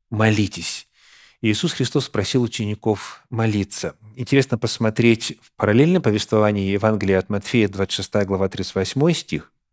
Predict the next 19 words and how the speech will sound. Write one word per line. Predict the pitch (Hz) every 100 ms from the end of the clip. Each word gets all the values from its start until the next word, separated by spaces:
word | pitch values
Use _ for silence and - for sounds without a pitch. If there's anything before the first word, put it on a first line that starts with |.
| _
Тогда | 113 110 117
говорит | 117 113 117
им | 110 107
Иисус: | 101 180 170 - - _
"Душа | 113 127 - 135
моя | 139 131
скорбит | - 131 120 123
смертельно, | - 113 113 170 165
побудьте | - 120 135 165 139
здесь | 123 139 -
и | 147
бодрствуйте | 120 131 147 - - 135 123 - 123 - - - _ -
со | - 113
мною". | 120 135 143 120 78 71 _ _ _ _ _ _ -
То | 143
есть | 135 - - _ -
Иисус | 120 - -
Христос | 139 - 135 -
просит | - 135 127 127